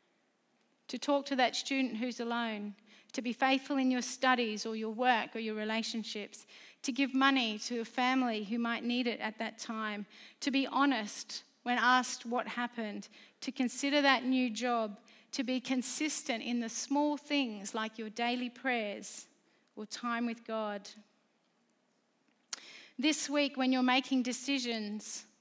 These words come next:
or you hear God's voice, I want you to think of Q C O. Be courageous, trust God, and say yes, as Jehosheba did,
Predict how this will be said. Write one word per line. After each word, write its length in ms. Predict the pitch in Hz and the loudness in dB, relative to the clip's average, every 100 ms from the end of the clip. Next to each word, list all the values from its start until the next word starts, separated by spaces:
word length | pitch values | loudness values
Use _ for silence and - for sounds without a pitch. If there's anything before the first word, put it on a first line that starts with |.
| _ _ - | _ _ -4
or 100 | 254 | -2
you 160 | 254 247 | 0 0
hear 300 | 262 285 285 | 4 4 6
God's 360 | 269 254 226 | 6 4 2
voice, 360 | - 262 254 262 | -6 -2 -2 -2
I 40 | |
want 280 | 262 269 - | -2 -2 -2
you 100 | 254 | -6
to 60 | - | -4
think 240 | 254 233 | -4 -4
of 180 | 233 - | -6 -10
Q 300 | - 254 247 | -12 -8 -8
C 320 | - 214 214 | -8 -8 -6
O. 200 | 202 190 190 - _ _ _ _ _ _ _ _ _ _ _ _ _ _ _ _ _ _ _ _ _ _ _ _ _ _ _ | -6 -10 -14 -20 _ _ _ _ _ _ _ _ _ _ _ _ _ _ _ _ _ _ _ _ _ _ _ _ _ _ _
Be 160 | 285 277 | 0 0
courageous, 800 | - 269 254 247 254 226 202 - | 0 0 4 4 2 -2 -8 -8
trust 420 | - 262 240 - | -2 0 0 -4
God, 280 | 240 233 226 | -2 0 0
and 160 | 220 214 | -2 -4
say 300 | - 233 226 | -2 -2 -2
yes, 600 | 214 226 185 - - - - _ - | -2 -4 -4 -6 -8 -10 -20 _ -8
as 160 | 214 | -6
Jehosheba 720 | 208 262 262 240 - 254 247 | -4 -4 -2 -4 -2 -4 -2
did, 400 | 220 214 202 196 | -4 -6 -8 -10